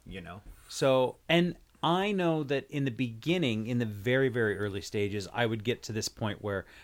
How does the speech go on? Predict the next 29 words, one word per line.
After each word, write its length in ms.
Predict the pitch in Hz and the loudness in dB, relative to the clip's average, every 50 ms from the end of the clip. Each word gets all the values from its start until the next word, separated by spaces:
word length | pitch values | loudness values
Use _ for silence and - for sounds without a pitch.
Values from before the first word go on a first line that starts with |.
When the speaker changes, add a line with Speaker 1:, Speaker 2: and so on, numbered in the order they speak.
| - - - | -20 -8 -2
Speaker 2:
what, 140 | 120 143 135 | 0 2 2
am 100 | 120 113 | 2 2
I 80 | 113 | 2
just 180 | 120 143 135 - | 0 -2 -2 -2
gonna 140 | 151 131 117 | 0 0 2
live 180 | 113 127 131 113 | 2 2 2 2
my 140 | 127 120 117 | 0 0 0
life 340 | 107 101 110 113 120 113 - | 0 0 0 0 0 -2 -2
going, 320 | - 117 113 110 107 110 | -2 -2 0 0 0 2
"Well," 480 | 135 147 160 170 165 165 160 156 151 - - - - - - - - - - _ - | 4 6 6 6 6 6 4 0 -2 -8 -16 -20 -20 -20 -20 -20 -20 -20 -20 _ 0
you 100 | 147 151 | 2 2
know, 60 | 147 - | 2 4
it, 220 | 165 170 165 - - 156 147 | 2 2 2 2 -2 -2 0
'cause 120 | - 165 190 | 4 6 6
I 60 | 190 | 6
was 160 | 190 202 156 175 | 6 4 2 2
using 280 | 196 180 151 175 160 151 | 2 2 2 2 2 4
it 60 | 143 | 4
as 160 | 139 127 104 | 4 2 2
excuses, 840 | 117 110 - - - - - 156 156 147 - - 98 - - - - | 0 -2 -2 -2 -2 -2 0 0 0 0 0 -2 -4 -6 -6 -8 -4
right? 400 | 104 107 107 113 123 135 135 - - | 0 2 4 4 4 4 2 0 0
I 100 | - 127 | 2 2
was 200 | 131 135 135 110 135 | 4 4 2 2 2
using 300 | 139 139 120 139 139 131 | 2 2 2 2 2 4
it 40 | 131 | 6
Speaker 1:
Right. 60 | 123 120 120 | 6 6 6
Speaker 2:
as, 200 | 117 113 104 - | 4 4 2 0
like, 260 | 120 113 110 107 104 - | 0 0 2 0 -2 -4
Speaker 1:
Yeah. 380 | - 117 117 113 110 107 104 | -4 -4 -2 -2 -2 -2 -4